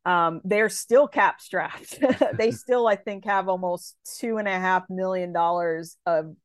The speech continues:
Speaker 1: you know, over the cap that they need to figure out how to deal with. Um, so, so the free agency was a, a dead period.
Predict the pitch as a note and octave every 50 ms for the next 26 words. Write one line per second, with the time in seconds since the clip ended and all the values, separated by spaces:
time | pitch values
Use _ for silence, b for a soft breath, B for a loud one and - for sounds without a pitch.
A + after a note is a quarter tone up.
0 | _ _ - G3 F3+ D#3+ D#3 D3+ - G3 G3+ G3 F3 F#3 F3 E3+ D#3+ - F#3 E3+
1 | D#3+ D3+ - - - F3 E3+ - E3+ F3 F3 F3 F3 E3 - - D#3 - - E3+
2 | E3+ E3 E3 D#3+ D#3 D#3 D#3 D#3+ D3+ D#3 D3+ D3 D#3+ E3 D#3+ D#3 D3+ D3 C#3+ C#3+
3 | - _ b b b b b b b b - F3 F3+ F3 E3 D#3 D#3 D3+ - -
4 | A3 G#3 F#3+ - - G#3 G3 G3 G3+ F#3+ F#3 - _ _ _ - C4 B3 A#3+ A#3
5 | A3+ A3 F#3+ F#3 F3+ - - E3 D#3+ D#3 D#3 D#3 D#3+ D#3 D#3 D3+ F3+ _ _ _
6 | _ _ _ _ _ _ - F3 F3+ E3+ - E3+ E3 D#3+ E3 D#3 - - D#3+ D#3
7 | D#3 D#3 D3+ C#3+ D3